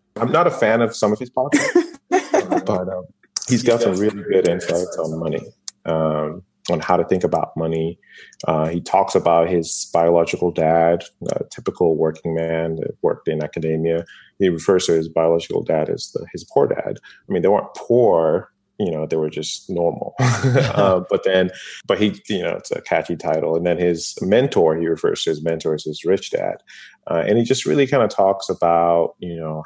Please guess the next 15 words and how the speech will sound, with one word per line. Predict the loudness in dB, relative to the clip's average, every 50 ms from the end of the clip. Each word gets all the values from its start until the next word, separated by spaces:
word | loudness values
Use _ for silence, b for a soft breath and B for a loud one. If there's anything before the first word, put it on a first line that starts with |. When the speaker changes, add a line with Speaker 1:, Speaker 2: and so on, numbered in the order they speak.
| -2
Speaker 1:
how | 0 0
to | 0 0
think | 0 0 -2 -2
about | -2 -2 -2 0 0
entrepreneurship, | -2 -4 -8 -16 -16 -10 -6 -4 -4 -4 -4 -2 -2 -2 -2 _ _ _ _ -12
about | -10 -6 -4 -4 -4 -4 -6 -6
money, | -4 -2 -2 -2 -2 -2 -4
about | -4 -4 -4 -4 -4 -6 -2
wealth, | 0 4 4 6 6 4 2 0 -6 B B B B B B B
the | -4 -4
difference | 0 2 2 2 2 2 2 2 2 0 -2 0
in, | 0 0 -2 -4 -6 -8
in | -10 -10 -10 -10 -14 -14 -8
kinda | -2 0 0 2 0 0 -2 -6 -16 _ _ _ -8
that | -4 -2 0 -2 -2 -4